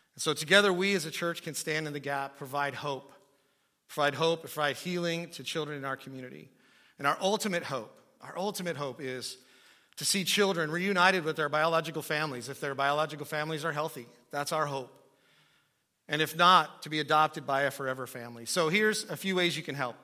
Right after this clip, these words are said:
Then we're gonna jump into God's Word. A few ways you can help. 'Cause I, I, I happen to believe, I mentioned you, I pastored for thirty years. I still love the local church. As a matter of fact, with our kids, we have four boys, by the way.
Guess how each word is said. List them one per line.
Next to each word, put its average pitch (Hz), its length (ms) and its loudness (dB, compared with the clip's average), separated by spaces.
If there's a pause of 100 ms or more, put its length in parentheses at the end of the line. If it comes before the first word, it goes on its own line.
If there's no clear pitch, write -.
Then 139 100 -10
we're 147 60 -6
gonna 147 140 -4
jump 135 240 -8
into 131 140 -8
God's 127 280 -6
Word. 127 280 -10
A - 360 -20
few 202 160 -2
ways 185 320 2
you 160 80 -8
can 143 100 -6
help. 131 180 0
'Cause 147 120 -2
I, 202 140 10
I, 226 240 4 (120)
I 202 160 6
happen 202 200 6
to 160 60 -4
believe, 143 200 -2
I 147 160 2
mentioned 160 260 -4
you, 156 60 -2
I 151 100 0
pastored 143 300 -4
for 139 140 -14
thirty 139 240 -6
years. 139 280 -4 (320)
I 147 120 6
still 151 360 0
love 143 220 0
the 139 80 -6
local 143 240 -4
church. 143 300 -4
As 160 100 -10
a 156 40 -12
matter 143 180 -2
of - 40 -4
fact, 143 220 -4
with 143 140 -4
our 139 100 0
kids, 139 240 -6
we 160 60 0
have 160 100 0
four 160 220 0
boys, 139 400 -4
by 139 140 -4
the 139 60 -4
way. 147 220 -4